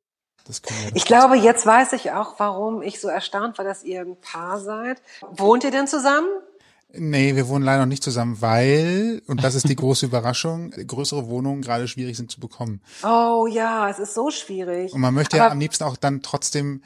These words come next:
Speaker 1: äh, dann noch schon in der Stadt wohnen bleiben, wo man ist.
Speaker 2: Aber dann, ähm, würde ich jetzt einfach mal euch zwingen. Ich habe ja auch ein paar, äh, Freunde hier, die, äh, in Köln leben. Aber kann ja auch nicht verkehrt sein, wenn noch andere Leute das hören. Was, äh, wie, wie groß muss eure Wohnung denn oder sollte eure Wohnung denn sein?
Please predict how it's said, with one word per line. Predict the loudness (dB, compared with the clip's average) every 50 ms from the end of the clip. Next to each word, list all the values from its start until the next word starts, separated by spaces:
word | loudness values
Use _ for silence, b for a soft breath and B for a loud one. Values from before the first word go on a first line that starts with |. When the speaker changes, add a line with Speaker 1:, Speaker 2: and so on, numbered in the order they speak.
| b b b b b _
Speaker 1:
äh, | -20 -20 -18 -16 -18 -18 -10 _
dann | -4 -4 -2 -4 -6 -6 -2
noch | -2 -2 0 0
schon | -2 -4 -2
in | -2 -2
der | -2
Stadt | -2 -2 -4 -4 -2
wohnen | -2 -2 -2 0
bleiben, | 0 2 2 2 2 0 -2
wo | -2 -2
man | -2 -2 -4
ist. | -6 -6 -8 -10 -10 -10 _ _ _ _ _ -8
Speaker 2:
Aber | -6 4 6 6
dann, | 6 6 4 0 0
ähm, | -2 -2 -2 -4 -4 -2
würde | -2 -2 0
ich | -2 -4 -4 -6
jetzt | -6 -6
einfach | -6 -2 0 0 0 0
mal | -2 -2 -2 -2 -2 -4
euch | -6 -6 -8 -10
zwingen. | -10 -10 -8 -8 -6 -6 -4 -4 -4 -4 -6 -6 -6 -6 -8 -8 -10 -8
Ich | -6 -4
habe | -4 -2 -2
ja | 0 0
auch | -2 -2 -2
ein | -8
paar, | -4 -2 -2 -2 -2 -4 -6 -6 -6
äh, | -8 -8
Freunde | -10 -12 -14 -10 -10 -8 -6 -6
hier, | -8 -6 -4 -4 -4 -4 -4
die, | -4 -4 -2 -2 -2 -2
äh, | -2 -4 -6 -8 -8
in | -10 -10
Köln | -8 -8 -6 -6 -6 -4 -2
leben. | -2 -2 -2 -4 -4
Aber | 4 4 4 4 B B B B B B -10 -2
kann | 2 4 4
ja | 6 4
auch | 4
nicht | 4 0 2 2
verkehrt | 2 2 4 2 2 2
sein, | 2 0 0
wenn | 2 0
noch | 0 -2
andere | 0 0 2 2 4
Leute | 4 2 2 0
das | 0 -2 -2 -2 -4
hören. | -4 -4 -4 0 2
Was, | 2 2 0 -2
äh, | -4 -4 -4 -2
wie, | -2 -2 -4 -2 -4
wie | -6 -6
groß | 0 2 2 2 2
muss | 0 0 0 0
eure | 0 0 0 -2
Wohnung | -4 -4 -6 -6 -8 -4
denn | -4 -4 -2 -2 -6 -6 -8
oder | -4 -2 -2 0
sollte | 2 0 0 0 0 -2
eure | 0 -2 -2 -4
Wohnung | -4 -6 -6 -8 -8
denn | -10 -10 -4 0
sein? | 2 2 2 0 -4